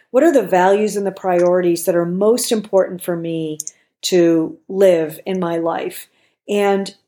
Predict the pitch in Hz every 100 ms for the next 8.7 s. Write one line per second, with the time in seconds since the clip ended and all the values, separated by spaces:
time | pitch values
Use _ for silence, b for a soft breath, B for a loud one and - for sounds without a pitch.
0 | _ 214 262 302 311 269 226 - 311 262
1 | 160 156 156 165 - - 196 196 - 180
2 | 190 233 226 208 196 196 190 190 190 180
3 | 175 170 175 175 196 180 175 170 175 b
4 | b b - 196 170 165 - 240 233 233
5 | 208 196 - 180 170 170 - - - 202
6 | 202 196 196 - 202 196 190 185 180 -
7 | 180 185 - - 214 190 - 190 180 196
8 | 175 165 170 165 165 165